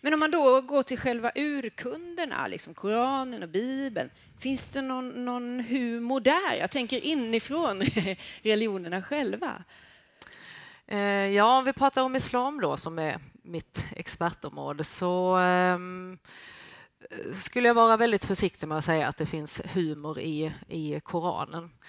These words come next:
Speaker 2: Jag vet att ayatollah, eh, Khomeini i, i Iran sa att islam är inget skämt.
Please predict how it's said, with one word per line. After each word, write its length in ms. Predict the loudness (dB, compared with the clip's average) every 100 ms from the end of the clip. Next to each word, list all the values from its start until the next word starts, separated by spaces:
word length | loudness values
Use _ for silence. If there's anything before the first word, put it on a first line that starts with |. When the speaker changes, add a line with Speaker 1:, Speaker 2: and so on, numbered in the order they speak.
| -20 -6
Speaker 2:
Jag 60 | -2
vet 80 |
att 140 | -2 0
ayatollah, 680 | 2 2 0 0 2 2 0
eh, 520 | -2 -2 0 -2 -2
Khomeini 420 | -4 -6 -6 -6
i, 460 | -6 -4 -4 -4 -6
i 360 | -4 -6 -6 -6
Iran 540 | -4 -4 -4 -6 -10
sa 400 | -8 -4 -4 -4
att 360 | -6 -8 -8 -6
islam 560 | -4 -2 0 0 0
är 60 | -2
inget 280 | -2 -2 -2
skämt. 520 | -2 -2 -6 -6 -6